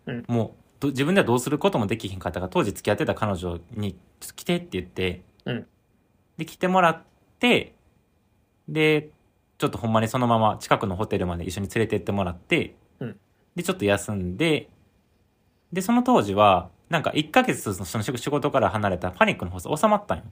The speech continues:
Speaker 1: なるほど。
Speaker 2: だから、「あ、治ったんや、いいや」と思って放置しとったんよね。
Speaker 1: あ。
Speaker 2: まあ、これがもう良くなかったんやけど。
Speaker 1: <laughs> なるほどね。
Speaker 2: うん。で、次に、マジで、その、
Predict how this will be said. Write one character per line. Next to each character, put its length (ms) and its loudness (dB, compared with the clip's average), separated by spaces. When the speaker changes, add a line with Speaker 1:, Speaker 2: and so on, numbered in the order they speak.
Speaker 1:
な 100 -4
る 60 -6
ほ 80 -6
ど。 180 -6
Speaker 2:
だ 100 2
か 60 6
ら、 400 6
「あ、 80 6
治 140 4
っ 40 -18
た 80 4
ん 60 2
や、 80 2
い 80 0
い 100 2
や」 100 6
と 80 -8
思 100 0
っ 60 -4
て 80 -8
放 120 4
置 160 2
し 60 -6
と 100 -2
っ 20 -4
た 100 -8
ん 20 -6
よ 40 -8
ね。 120 -10
Speaker 1:
あ。 80 -4
Speaker 2:
ま 80 -6
あ、 40 -12
こ 120 8
れ 120 6
が 220 2
も 220 6
う 100 -2
良 120 6
く 80 4
な 100 4
か 100 2
っ 60 -8
た 100 0
ん 40 4
や 40 -4
け 80 -4
ど。 220 0
Speaker 1:
<laughs> 20 -2
な 80 4
る 80 4
ほ 60 -2
ど 100 -6
ね。 140 -4
Speaker 2:
う 80 -2
ん。 300 -2
で、 460 2
次 280 2
に、 300 2
マ 180 4
ジ 120 -2
で、 400 2
そ 160 -8
の、 600 0